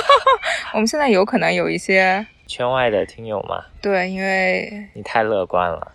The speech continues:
Speaker 1: 哦，那算了，大家可能不会点进来，是吗？
Speaker 2: 啊，对，那就说一下嘛。阿云大佬算是中文的攀岩文字圈内可能是非常有名的一个作者。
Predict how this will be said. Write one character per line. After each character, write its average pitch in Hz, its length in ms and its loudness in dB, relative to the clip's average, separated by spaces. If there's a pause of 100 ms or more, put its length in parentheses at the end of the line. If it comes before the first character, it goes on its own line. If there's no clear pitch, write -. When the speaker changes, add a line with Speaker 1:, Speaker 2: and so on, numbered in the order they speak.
(220)
Speaker 1:
哦， 175 280 -6
那 185 100 -12
算 180 280 -6
了， 175 80 -6
大 196 100 -4
家 190 80 -2
可 190 100 -10
能 180 140 -6
不 175 60 -8
会 180 100 -2
点 - 220 -10
进 180 120 -10
来， 175 160 -8
是 - 140 -8
吗？ 185 140 -12
Speaker 2:
啊， 90 100 -14 (100)
对， - 80 -16 (520)
那 - 80 -6
就 139 240 -6
说 131 260 -4
一 127 60 -4
下 120 160 -2
嘛。 92 160 -6 (320)
阿 135 180 0
云 123 580 -6 (160)
大 127 220 4
佬 101 420 4
算 127 280 -4
是 117 480 -6
中 123 260 -2
文 110 300 0
的 98 720 4
攀 120 300 -4
岩 107 280 -2
文 101 240 -4
字 104 720 -4
圈 113 360 -4
内 101 640 -2
可 - 180 -12
能 101 240 -6
是 107 540 -6 (380)
非 - 180 -4
常 127 160 2
有 117 140 0
名 92 200 -8
的 107 140 0
一 104 80 -2
个 101 100 0
作 117 220 0
者。 90 300 -4